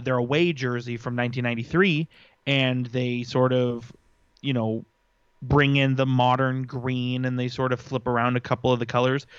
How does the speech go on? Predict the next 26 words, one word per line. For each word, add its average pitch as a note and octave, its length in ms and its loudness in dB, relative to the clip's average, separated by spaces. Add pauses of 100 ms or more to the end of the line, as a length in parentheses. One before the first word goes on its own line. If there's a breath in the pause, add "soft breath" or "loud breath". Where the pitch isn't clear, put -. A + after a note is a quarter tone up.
(140)
So C#3 400 2 (560 soft breath)
they D3 220 2
hit C#3 340 0
on D3+ 160 0
the C#3+ 140 0
inspiration D3 640 -2
again. E3 360 -2
They're C#3 140 2
probably D3+ 300 0
one C3 200 -2
of C3 120 -6
the B2+ 80 -6
few B2+ 240 -4
teams C3 320 -4
that B2 100 2
have A#2 360 -4
got A#2+ 180 2
a A#2 40 0
hundred B2+ 240 2
percent B2 360 -4
on A#2+ 60 0
the A2+ 100 -4
inspiration A#2+ 500 -2
both B2 260 0
times, B2+ 380 0 (500 loud breath)
but B2+ 320 2